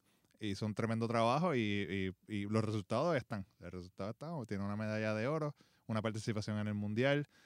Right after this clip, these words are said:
inspirando a un montón de, de, de otra, de otra, no solamente niñas, o sea, inspirando a un montón de gente, otro, un montón de, de niños, o sea, en general, para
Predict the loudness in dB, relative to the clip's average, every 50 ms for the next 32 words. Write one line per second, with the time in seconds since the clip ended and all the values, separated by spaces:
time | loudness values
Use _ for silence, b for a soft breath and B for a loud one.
0 | b b b b 2 2 2 2 4 4 4 6 6 4 4 6 8 8 8 8
1 | 8 6 2 2 4 4 4 6 6 6 6 6 6 4 4 6 6 4 4 6
2 | 6 6 6 6 4 2 0 2 4 4 4 4 2 0 -2 2 2 2 4 2
3 | 2 2 0 0 0 0 0 0 0 0 2 4 4 4 2 2 0 2 0 0
4 | 0 0 0 0 0 2 2 2 0 0 0 0 2 2 2 2 2 0 0 0
5 | 2 4 4 2 0 0 -2 -4 -2 0 0 0 0 0 0 -2 0 0 0 0
6 | 0 0 0 2 2 0 0 0 0 -2 -4 -4 -2 -2 -2 -2 -2 -4 -6 -8
7 | -8 -4 -2 -2 -2 0 -2 -2 -2 -4 -6 -8 b b b b b b b b
8 | b 0 2 4 4 6 4 4 2